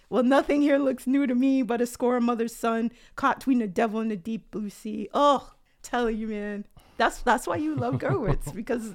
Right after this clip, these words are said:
Speaker 1: songs like this.
Speaker 2: Yeah.
Speaker 1: So I don't know, you got, you
Speaker 2: Yeah,
Speaker 1: got
Speaker 2: I re-,
Speaker 1: anything else?
Speaker 2: yeah, I really like that quote. "The heaven is falling." Like, it's such a great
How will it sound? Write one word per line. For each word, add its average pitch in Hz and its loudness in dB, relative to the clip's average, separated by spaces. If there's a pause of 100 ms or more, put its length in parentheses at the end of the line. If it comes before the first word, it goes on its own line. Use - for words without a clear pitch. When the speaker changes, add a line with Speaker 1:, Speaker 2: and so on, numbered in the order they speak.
(120)
Speaker 1:
songs 247 -4
like - -8
this. 269 -10 (100)
Speaker 2:
Yeah. 85 -8 (520)
Speaker 1:
So 214 -6
I 240 -4
don't 262 -4
know, 240 -2
you 226 -6
got, 208 -6
you 254 -4
Speaker 2:
Yeah, 117 2
Speaker 1:
got 110 2
Speaker 2:
I 131 2
re-, 131 0
Speaker 1:
anything 117 -4
else? 135 2
Speaker 2:
yeah, 117 2
I 117 2
really 120 2
like 101 -2
that 98 -6
quote. 95 -10
"The 113 -2
heaven 165 -2
is 117 -4
falling." 120 0
Like, 87 -6 (220)
it's 104 -8
such 117 -2
a 101 -4
great 98 -2